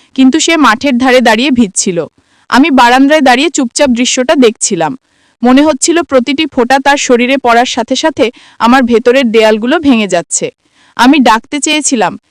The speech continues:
"এসো, ভিজো না," কিন্তু থেমে গেলাম। জানতাম সীমা অতিক্রম করা যাবে না, অথচ অন্তরের গভীরে চাইছিলাম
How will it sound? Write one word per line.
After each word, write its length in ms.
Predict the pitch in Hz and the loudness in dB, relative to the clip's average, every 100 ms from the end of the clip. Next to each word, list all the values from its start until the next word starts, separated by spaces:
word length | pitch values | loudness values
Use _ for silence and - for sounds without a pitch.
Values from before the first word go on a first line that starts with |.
| _ - | _ -2
"এসো, 420 | 269 - 254 180 - | 0 2 0 -2 -4
ভিজো 300 | 226 247 254 | -2 2 2
না," 200 | 190 139 _ _ _ | 0 -4 _ _ _
কিন্তু 260 | 269 277 381 | 0 2 2
থেমে 320 | - 254 226 | 2 2 2
গেলাম। 340 | 185 165 151 - _ _ _ | 0 -2 -6 -12 _ _ _
জানতাম 480 | 196 220 233 254 330 | 0 2 2 2 -2
সীমা 340 | 359 269 254 254 | 0 2 2 2
অতিক্রম 440 | 254 247 247 240 | 0 -2 0 0
করা 200 | 240 277 | 0 0
যাবে 300 | 277 196 180 | 0 0 0
না, 200 | 165 139 _ _ _ | -2 -8 _ _ _
অথচ 340 | 226 254 339 | -2 0 0
অন্তরের 560 | 392 285 254 262 285 302 | 2 4 4 2 2 0
গভীরে 400 | 254 247 269 285 | 0 0 0 -2
চাইছিলাম 600 | 269 233 247 339 320 262 | 0 0 -2 0 0 0